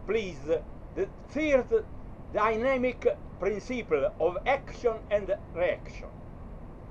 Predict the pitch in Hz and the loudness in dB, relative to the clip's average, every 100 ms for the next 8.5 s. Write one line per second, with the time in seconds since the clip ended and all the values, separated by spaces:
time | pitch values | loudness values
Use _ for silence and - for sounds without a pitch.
0 | - - - 254 339 247 233 226 277 285 | -12 -12 -4 0 0 2 4 6 4 4
1 | - 214 180 - 240 208 180 - 269 269 | 6 6 4 -4 0 4 4 6 8 8
2 | 190 156 - 113 - - - 180 - - | 6 -2 -8 -12 -12 -8 -2 0 -2 -10
3 | - - - 285 302 208 185 196 165 135 | -12 -12 -2 0 0 0 6 6 6 2
4 | 123 160 208 180 165 165 151 123 - 113 | 0 4 4 4 4 2 0 -4 -8 -8
5 | 123 - - - - - - - - - | -6 -8 -12 -12 -14 -14 -14 -12 -12 -12
6 | - - - - 139 - 233 226 147 110 | -12 -12 -10 -6 -4 4 4 4 0 -4
7 | - - - - 127 131 131 - 240 196 | -4 -10 -12 -8 -6 -4 -2 6 8 8
8 | 139 - 127 113 | 4 -2 -2 -2